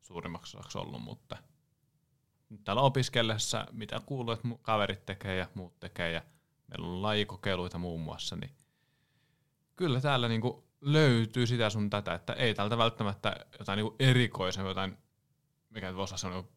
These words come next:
kriketti, kroketti. Mikä se oikea on? Niitä on kaksi. Toinen on se oikea ja toinen on se leikki, mitä pelataan vappuna.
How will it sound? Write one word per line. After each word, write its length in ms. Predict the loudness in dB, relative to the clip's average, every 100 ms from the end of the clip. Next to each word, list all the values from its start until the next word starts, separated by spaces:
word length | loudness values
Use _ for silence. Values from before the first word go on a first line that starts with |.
| _
kriketti, 540 | 0 2 0 -4 -8
kroketti. 540 | -10 -8 -8 -12 -16 -20 _ _ _ _
Mikä 200 | -2 0
se 140 | 2 2
oikea 300 | 2 -2 -8
on? 60 | -10 -8
Niitä 160 | 0
on 100 | 2
kaksi. 300 | 6 6 6
Toinen 280 | 2 2 4
on 100 | 2
se 200 | 2 0 -2 _ _ _ _
oikea 420 | 4 6 6 4 2
ja 100 | 2
toinen 320 | 0 0 -2
on 100 | -2
se 180 | -2 -2 -8 _ _
leikki, 720 | -4 2 2 0 -6 -16 -16 _ _ _ _ _ _
mitä 160 | -12
pelataan 400 | -6 -4 -2 -4
vappuna. 420 | -4 -6 _ -18